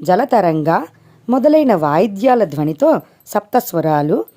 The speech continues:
వివిధ రకాల శృతులు వినిపించడం ఇక్కడి ప్రత్యేకత. ఈ సుచేంద్రం ఆలయాన్ని చేరుకోవాలంటే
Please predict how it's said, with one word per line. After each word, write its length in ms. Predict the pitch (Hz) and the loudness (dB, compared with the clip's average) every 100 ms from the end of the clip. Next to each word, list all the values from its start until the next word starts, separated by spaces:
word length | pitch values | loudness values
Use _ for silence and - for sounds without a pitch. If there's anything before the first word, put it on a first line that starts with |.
| _ _ - | _ _ -2
వివిధ 300 | 269 269 247 | 0 2 2
రకాల 720 | 247 170 196 277 269 156 190 - - | 2 0 0 0 0 -2 -4 -10 -8
శృతులు 420 | - 165 180 220 | -6 -4 0 2
వినిపించడం 920 | 190 156 151 175 170 - 165 233 170 190 _ _ | 2 0 -4 -6 -4 -4 -4 -4 -4 -10 _ _
ఇక్కడి 380 | 262 - 247 381 - - | -8 -2 0 0 -4 -2
ప్రత్యేకత. 500 | - 190 175 160 151 - - _ - | -2 -2 -4 -6 -12 -20 -20 _ 2
ఈ 160 | 330 | 2
సుచేంద్రం 640 | 311 208 - 320 311 311 285 - | 2 0 4 4 4 4 2 -2
ఆలయాన్ని 680 | 170 175 202 214 180 156 180 - | -2 0 2 2 0 -6 -10 -6
చేరుకోవాలంటే 1040 | 160 170 202 175 170 165 160 156 285 269 | -6 -2 0 0 2 0 -2 0 0 0